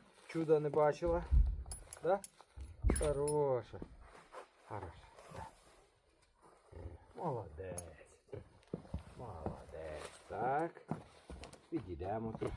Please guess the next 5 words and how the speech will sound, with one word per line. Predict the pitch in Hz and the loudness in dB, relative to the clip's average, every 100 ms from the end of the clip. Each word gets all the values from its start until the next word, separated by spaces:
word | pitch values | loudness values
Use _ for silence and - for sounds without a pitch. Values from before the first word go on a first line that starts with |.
| - | -8
Давай | - - - | -10 -12 -12
щось. | - - - - _ _ - - - - - - - - | -14 -16 -20 -20 _ _ -20 -20 -14 -14 -14 -20 -18 -8
Молодець. | 190 175 139 123 113 110 127 135 135 127 110 90 - - - - - - _ - 107 87 82 78 73 - - | 0 4 6 6 4 4 4 6 6 4 0 -4 -16 -20 -20 -20 -20 -20 _ -14 -12 -10 -12 -14 -16 -20 -16
Молодець, | - 110 80 76 78 - | -10 -8 -8 -12 -12 -4
да? | 151 | -6